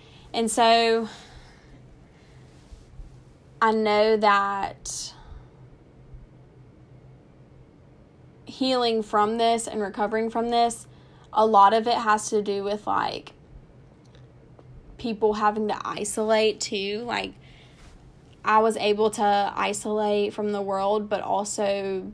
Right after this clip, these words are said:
be with my family. We were all quarantined together, and that was helpful. I think that it would have been very hard for me to quarantine had I been alone by myself, like, if I had an apartment or something. And so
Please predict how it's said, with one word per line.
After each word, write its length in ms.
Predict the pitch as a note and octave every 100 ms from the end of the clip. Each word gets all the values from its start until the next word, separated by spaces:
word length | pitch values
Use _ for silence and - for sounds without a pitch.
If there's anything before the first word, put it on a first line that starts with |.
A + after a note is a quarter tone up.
| -
be 200 | G#3 G3+
with 440 | G3+ F#3 - -
my 140 | - G#3
family. 720 | - F3+ F#3+ A3 C4 C#4 - A#3
We 80 |
were 140 | A3 G#3
all 180 | G3+ G#3+
quarantined 540 | - G#3 G#3 A3 G3+
together, 500 | F#3 - G#3 C#4+ D4+ - - - - - - -
and 920 | A3 A3 G#3+ G#3 G3 G3+ - - - - -
that 380 | A3 G3+ F#3+ F3
was 160 | B3 A#3+
helpful. 460 | C#4 C4 - D4
I 180 | B3 A3
think 400 | A3 A3+ A3 G#3
that 340 | G#3+ G#3 G#3
it 80 | A3
would 120 | G#3+
have 80 | G#3+
been 160 | G#3 G#3
very 240 | G3+ G3+
hard 240 | G#3+ G3+ G#3
for 120 | A3
me 440 | G#3 G#3+ G#3+ G#3 - -
to 120 | G#3+
quarantine 720 | G#3+ G#3 G3+ G#3 A3 G#3+ G#3+
had 240 | G#3 G3+
I 80 | G3
been 420 | G3+ G3 G3 G3+ - - - - -
alone 640 | G#3+ G3+ G3 F#3 G3+ C4
by 160 | C4 A3
myself, 500 | G#3 G3+ G#3+ G3 G#3
like, 160 | G#3 - - - - - -
if 240 | - G#3+ G#3
I 80 |
had 180 | G3 G3
an 60 | G3+
apartment 420 | G3+ G#3+ - A#3
or 80 | A#3+
something. 440 | B3+ C4 C4+ C4+
And 220 | - A3+
so 320 | - A3 G#3